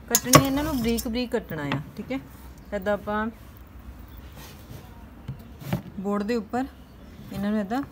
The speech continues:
ਬਰੀਕ ਬਰੀਕ ਕੱਟ ਲਾਂਗੇ। ਆ ਦੇਖੋ, ਇਹਨਾਂ ਨੂੰ ਬਰੀਕ ਬਰੀਕ, ਬਰੀਕ ਬਰੀਕ ਕੱਟਣ ਤੋਂ ਬਾਅਦ ਆਪਾਂ ਇਹਨਾਂ ਨੂੰ ਕੀ ਕਰਨਾ, ਇੱਦਾਂ ਆਪਾਂ ਇਹਨਾਂ ਨੂੰ ਧੁੱਪ ਦੇ ਵਿੱਚ ਥੋੜ੍ਹਾ ਜਿਹਾ ਇਹਦਾ ਮੋਇਸਚਰ ਆ ਜਿਹੜਾ,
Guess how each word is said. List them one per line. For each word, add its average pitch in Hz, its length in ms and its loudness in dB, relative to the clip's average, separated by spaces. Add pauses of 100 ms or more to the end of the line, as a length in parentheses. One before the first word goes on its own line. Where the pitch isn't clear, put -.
(180)
ਬਰੀਕ 196 240 0
ਬਰੀਕ 190 260 -4
ਕੱਟ 170 260 -6
ਲਾਂਗੇ। 135 300 -4 (600)
ਆ - 20 -6
ਦੇਖੋ, 165 240 -4
ਇਹਨਾਂ 170 180 -2
ਨੂੰ 190 120 -2
ਬਰੀਕ 175 220 -2
ਬਰੀਕ, 147 240 -8 (920)
ਬਰੀਕ 202 160 0
ਬਰੀਕ 240 240 0
ਕੱਟਣ 226 280 2
ਤੋਂ 214 100 0
ਬਾਅਦ 214 200 2
ਆਪਾਂ 220 220 2
ਇਹਨਾਂ 208 180 0
ਨੂੰ 214 80 2
ਕੀ 208 100 -4
ਕਰਨਾ, 196 340 -2 (560)
ਇੱਦਾਂ 202 220 2
ਆਪਾਂ 214 200 2
ਇਹਨਾਂ 208 200 2
ਨੂੰ 247 220 2 (180)
ਧੁੱਪ 226 200 0
ਦੇ 202 120 4
ਵਿੱਚ 202 200 2
ਥੋੜ੍ਹਾ 208 340 2
ਜਿਹਾ 214 120 2
ਇਹਦਾ 220 120 2
ਮੋਇਸਚਰ 202 500 2
ਆ 202 80 4
ਜਿਹੜਾ, 190 280 0